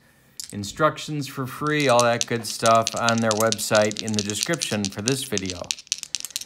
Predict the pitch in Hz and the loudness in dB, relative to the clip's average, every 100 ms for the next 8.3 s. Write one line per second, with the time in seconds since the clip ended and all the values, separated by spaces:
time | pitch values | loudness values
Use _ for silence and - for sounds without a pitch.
0 | - - 143 - 131 139 135 123 113 - | -4 0 0 2 2 2 0 -6 0 4
1 | 135 139 131 123 123 120 113 113 120 131 | 6 6 4 0 -2 -4 -2 0 0 0
2 | 127 110 - - 113 107 107 135 143 120 | 0 -2 -4 -2 0 0 -2 2 2 2
3 | 95 92 - - _ _ _ _ _ _ | -2 -8 -12 -20 _ _ _ _ _ _
4 | _ _ _ - - - - 117 113 113 | _ _ _ -20 -20 -16 -6 -4 0 -2
5 | 101 120 127 123 - 131 101 - - - | 0 0 0 -2 0 2 0 -2 -16 -12
6 | - 104 101 98 120 117 113 104 110 110 | -4 -2 -2 -2 0 2 0 2 2 2
7 | 107 104 110 107 104 - 104 - 101 95 | 0 -2 2 2 2 -2 -6 -2 -2 -4
8 | 90 85 | -10 -14